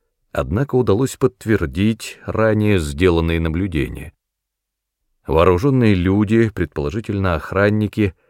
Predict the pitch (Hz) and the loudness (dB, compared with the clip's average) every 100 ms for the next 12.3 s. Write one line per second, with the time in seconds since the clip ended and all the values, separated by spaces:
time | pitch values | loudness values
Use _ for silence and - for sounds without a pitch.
0 | _ _ _ _ - 92 85 110 135 123 | _ _ _ _ 0 0 2 0 0 -2
1 | 117 - 113 95 82 92 101 110 - - | -4 -2 2 2 2 2 2 2 -2 -12
2 | _ _ _ _ - - 131 107 87 90 | _ _ _ _ -12 -8 -4 -2 0 2
3 | 107 98 - 98 - 101 - 104 85 - | 0 0 -6 -8 -6 -8 -2 -2 -2 -4
4 | 98 90 71 - 60 - _ _ _ _ | -6 -4 -6 -8 -20 -20 _ _ _ _
5 | _ _ _ 113 147 - 123 113 - 110 | _ _ _ -14 -12 -8 -4 -4 -2 0
6 | 110 107 98 92 82 69 87 98 - 107 | 2 4 4 4 2 2 2 2 0 -4
7 | - - 69 107 - 110 87 90 82 73 | -4 -6 -6 -6 -6 -4 -2 -2 -4 -6
8 | - 95 104 104 101 - _ _ _ _ | -2 0 0 0 -2 -6 _ _ _ _
9 | - 110 98 - - 107 104 110 101 101 | -12 -8 -8 -8 -2 0 0 0 0 0
10 | 78 78 69 87 98 98 90 80 69 95 | 0 -2 0 4 4 4 2 2 0 -2
11 | 95 87 - 92 80 73 90 92 92 82 | -4 -4 -2 0 -2 -4 -8 -8 -6 -4
12 | 67 64 - | -4 -6 -16